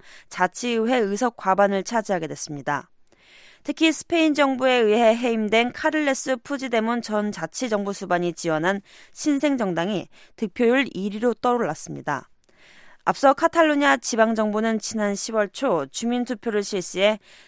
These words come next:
스페인으로부터 독립을 선언했습니다.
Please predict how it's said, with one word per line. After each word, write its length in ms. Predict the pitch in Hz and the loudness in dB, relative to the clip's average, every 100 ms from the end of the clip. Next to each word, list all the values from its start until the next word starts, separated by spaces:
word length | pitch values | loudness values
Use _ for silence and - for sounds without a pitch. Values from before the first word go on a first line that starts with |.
| - | -16
스페인으로부터 920 | - - 330 311 285 262 220 - 254 | -14 -2 0 2 2 0 -2 -2 -2
독립을 520 | - 220 233 254 233 | 0 -2 0 -2 -4
선언했습니다. 840 | 233 247 196 160 160 147 151 139 | -4 -4 -4 -6 -10 -6 -4 -4